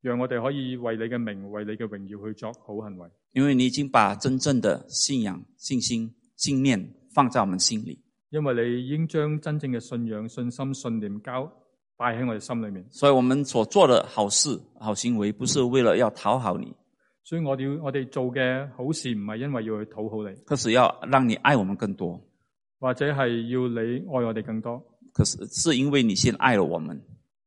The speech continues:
Speaker 1: 而係因為你已經先愛我哋。
Speaker 2: 我們才回應你的愛。
Speaker 1: 我哋要去回應你愛。
Speaker 2: 所以神，求你幫助我們。
Speaker 1: 神，求你去幫助我哋。
Speaker 2: 讓我們能夠，呃，去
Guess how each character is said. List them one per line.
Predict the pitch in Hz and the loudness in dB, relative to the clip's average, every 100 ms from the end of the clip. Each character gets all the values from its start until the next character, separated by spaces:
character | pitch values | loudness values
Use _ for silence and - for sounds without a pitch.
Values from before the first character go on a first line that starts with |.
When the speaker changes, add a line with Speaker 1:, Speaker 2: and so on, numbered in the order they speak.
| _ | _
Speaker 1:
而 | 123 | -10
係 | 117 127 | -4 -2
因 | 160 | 0
為 | 143 | 0
你 | 117 120 | 0 -2
已 | 120 | -4
經 | 139 139 180 - | -6 -6 -8 -16
先 | - 156 147 | -10 -6 -4
愛 | 123 | -4
我 | 104 101 | -6 -10
哋。 | 95 - | -14 -10
Speaker 2:
我 | 104 | -2
們 | 107 | 0
才 | 113 113 | 4 2
回 | 104 107 107 | 2 0 0
應 | 143 107 | 0 -2
你 | - | -6
的 | - | -12
愛。 | - 92 - _ _ | -14 -14 -18 _ _
Speaker 1:
我 | - 131 | -12 -8
哋 | 127 120 | -8 -6
要 | 120 | -6
去 | 117 | -6
回 | 113 98 | -6 -6
應 | 98 | -8
你 | 101 95 95 | -12 -14 -16
愛。 | 90 - - | -20 -20 -6
Speaker 2:
所 | 143 | 0
以 | 143 | 2
神， | 151 156 | 4 2
求 | 147 147 147 | 0 -2 0
你 | 135 | 4
幫 | 131 | 4
助 | 131 135 | 4 -2
我 | 98 | -4
們。 | 90 - - - _ _ _ _ | -6 -10 -14 -20 _ _ _ _
Speaker 1:
神， | _ 117 113 - | _ -8 -8 -6
求 | 113 | -4
你 | 120 120 | -4 -4
去 | 131 123 123 143 - _ _ - | -2 0 -2 -4 -10 _ _ -2
幫 | 151 139 | 0 0
助 | 117 | -6
我 | 107 | -12
哋。 | 104 98 - | -16 -20 -2
Speaker 2:
讓 | 131 | 2
我 | 113 | 4
們 | 117 139 139 | 4 0 -2
能 | 113 | -4
夠， | 117 135 113 - _ _ - | 2 2 2 -4 _ _ 0
呃， | 104 98 - _ _ _ - | 0 0 -4 _ _ _ -8
去 | - 160 143 113 | -2 2 4 2